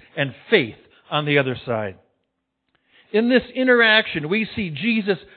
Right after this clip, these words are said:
coming to his disciples, who were hiding behind locked doors at the time.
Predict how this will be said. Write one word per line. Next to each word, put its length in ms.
coming 460
to 180
his 160
disciples, 600
who 100
were 320
hiding 520
behind 440
locked 360
doors 400
at 140
the 60
time. 400